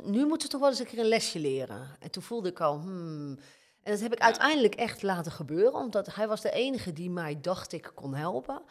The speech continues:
Speaker 2: Ja.
Speaker 1: En toen was het voor mij zo duidelijk dat die ouderwetse manier van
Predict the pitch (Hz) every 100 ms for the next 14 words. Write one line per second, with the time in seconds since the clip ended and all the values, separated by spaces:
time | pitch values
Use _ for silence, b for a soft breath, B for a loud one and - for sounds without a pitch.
0 | B B B 185 - 180 180 180 - 180
1 | 180 180 - 190 185 175 175 170 160 156
2 | 175 - _ 156 170 - 196 285 254 202
3 | 202 - 175 175 175 180 170 147 - 160
4 | 156 147